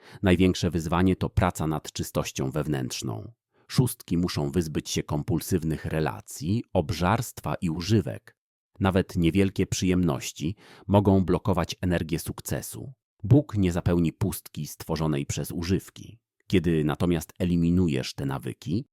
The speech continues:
pojawia się prawdziwa energia realizacji marzeń z dzieciństwa.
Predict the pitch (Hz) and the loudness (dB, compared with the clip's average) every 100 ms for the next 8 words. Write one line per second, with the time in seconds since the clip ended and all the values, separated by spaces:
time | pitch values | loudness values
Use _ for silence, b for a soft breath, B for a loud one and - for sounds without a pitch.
0 | _ - 92 104 95 - 92 - 82 80 | _ -2 0 2 0 0 -2 -2 -4 -4
1 | 98 85 73 80 76 80 78 87 85 85 | -2 -2 -4 -2 -2 -2 -2 -4 -2 -2
2 | 78 78 76 76 - 82 76 71 69 67 | -2 -4 -6 -8 -6 -2 -2 -2 -4 -6
3 | 67 69 78 - 76 67 - - 98 | -6 -6 -8 -4 -4 -4 -10 -14 -14